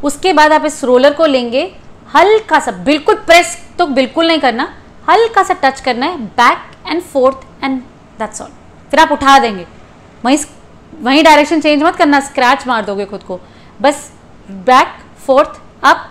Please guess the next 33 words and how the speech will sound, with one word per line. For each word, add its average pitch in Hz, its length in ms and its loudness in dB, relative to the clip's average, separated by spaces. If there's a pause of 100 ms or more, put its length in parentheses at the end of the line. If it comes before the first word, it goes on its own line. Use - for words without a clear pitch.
(720)
back, 269 160 4 (320)
forth, 269 260 0 (200)
up, - 400 -2
change 285 240 2
direction, 262 400 2
back, 240 200 2 (220)
forth, 262 260 0
up 240 460 -10
and 240 100 -4
so - 80 -4
on। 196 120 -4 (1120)
तो 349 80 2
बहुत 277 640 2
आसानी 269 460 2
से 302 180 -4
अपना 277 320 0
जहाँ 269 320 0
पे 349 140 0
भी 349 120 0
आपको, 311 360 2
you 277 120 -2
know, 339 260 0
ये 254 120 -4
परेशानी 240 520 -2
है, 277 60 0
आप 277 160 0
वहाँ 226 160 -4
करेंगे। 233 280 -4
आप 269 160 -4
क्या 277 160 0
कर 311 200 -4
रहे 220 100 -6
हैं, 285 340 -8